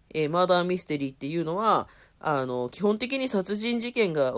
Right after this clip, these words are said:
起きて、その殺人事件の登場人物に自分たちがなって、誰が犯人だろうとか、どういう、どうしてこの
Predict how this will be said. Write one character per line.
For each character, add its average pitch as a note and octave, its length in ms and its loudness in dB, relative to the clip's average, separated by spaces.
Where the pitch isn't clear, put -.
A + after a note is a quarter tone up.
起 - 120 -16
き - 20 -20
て、 F3+ 380 4
そ - 180 -8
の E3 160 0
殺 E3 300 -4
人 G3 240 -2
事 G#3 100 -4
件 E3+ 240 -2
の F3+ 300 2
登 B3 220 4
場 C#4+ 180 0
人 C4+ 240 -2
物 A3+ 220 -4
に A3 340 -2
自 E3+ 120 -2
分 F#3 160 0
た F3 120 -2
ち E3+ 100 -4
が D3+ 140 -2
な E3 140 0
っ - 20 -14
て、 G#3+ 440 2
誰 D3 220 6
が B2+ 100 2
犯 C3+ 240 0
人 B2+ 160 -6
だ A#2+ 120 -2
ろ A#2 100 -2
う A2 80 -8
と - 80 -12
か、 - 320 -8
ど F3+ 180 6
う F#3+ 40 4
い F#3 220 0
う、 F3+ 80 -6
ど A#3+ 140 6
う B3 40 2
し - 60 -8
て C3 340 0
こ C#3+ 140 -2
の C3+ 360 0